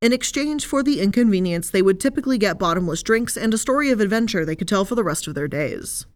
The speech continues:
However, during Eastern Flight thirteen twenty from Newark to Boston, things were a little different. These skyjackings were rarely deadly, but the hijacker in this case didn't seem to want money.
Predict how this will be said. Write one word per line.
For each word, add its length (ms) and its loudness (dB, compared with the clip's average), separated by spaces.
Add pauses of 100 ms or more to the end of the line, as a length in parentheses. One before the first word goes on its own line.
(580)
However, 580 0 (160)
during 360 4
Eastern 400 0
Flight 360 0
thirteen 480 0
twenty 360 2
from 260 0
Newark 300 2
to 100 -2
Boston, 540 0
things 280 2
were 120 2
a 60 4
little 200 0
different. 520 -2 (300)
These 200 -2
skyjackings 680 2
were 160 2
rarely 400 2
deadly, 500 -2
but 220 0
the 60 2
hijacker 540 2
in 100 4
this 140 2
case 260 0
didn't 260 0
seem 240 0
to 100 -2
want 220 -2
money. 400 -4